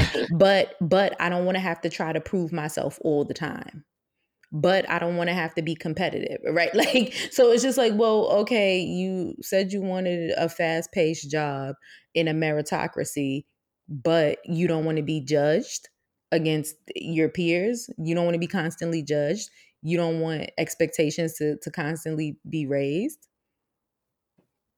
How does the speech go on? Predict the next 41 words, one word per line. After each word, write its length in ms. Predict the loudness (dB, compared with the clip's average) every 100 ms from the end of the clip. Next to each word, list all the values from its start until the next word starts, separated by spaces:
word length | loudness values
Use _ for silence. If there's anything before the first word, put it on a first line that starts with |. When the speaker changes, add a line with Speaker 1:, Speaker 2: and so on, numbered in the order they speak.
| _ -20 -20 _ _ _ _
Speaker 2:
I 140 | -6
don't 120 | -4
know. 120 | -2 -2
Maybe 260 | -2 -2
you 120 | -4 -4
need 200 | -4 -2
to, 240 | -2 -2 -6
you 120 | -6
know, 260 | -4 -6 -6
go, 360 | -4 -4 -6 -10 -6
go 120 | -4
get 140 | -2
a 40 | -4
slower 320 | -2 -2 -2
paced 300 | -2 -4 -4
job. 340 | -6 -6 -6 -10 -16 _ _ _ _ _
That's 100 | -4
what 60 | -2
I'm 20 |
saying. 200 | 0 -2
No, 100 | -2
no, 180 | -4 -4
most 380 | -4 -4 -4 -4
people 200 | -6 -6
don't 160 | -6
know 120 | -8
what 160 | -8 -6
they 120 | -6
want. 300 | -6 -10 -14 -18 _ _ _ _ _ _ _ _ _ _ _ _ _ _ -20 _ _
Speaker 1:
Yeah. 260 | -4 -4 -6 -8
Uh, 220 | -2 0
to, 320 | -2 -4 -8 -8
to 140 | -8
be 100 | -4
said, 240 | -2 0
there, 200 | 0 -2 -2
there 240 | 0 2
is 180 | 2 0
no 160 | -2
type 320 | -2 -2 -2 -2
C. 380 | -2 -2 -4